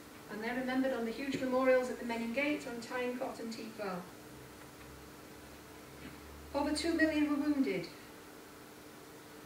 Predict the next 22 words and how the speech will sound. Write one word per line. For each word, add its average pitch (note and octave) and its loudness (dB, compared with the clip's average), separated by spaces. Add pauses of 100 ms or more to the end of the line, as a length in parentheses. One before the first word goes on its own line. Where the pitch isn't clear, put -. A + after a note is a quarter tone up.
(380)
many B3+ 4
of A#3 0
these A#3 0
dying G3+ 2 (280)
after G3+ -6
the G3+ -6
war, F#3+ -2 (920)
but A3 -2
before G#3+ -2
their A3 0
time G3+ -4
was F#3+ -2
due, F#3+ -2
before F#3+ -6
their G3+ -4
allotted G3 -4
three G3 -4
score F#3 -6
years F#3 -4
and F3 -4
ten. F#3 -6 (1600)
And B3 4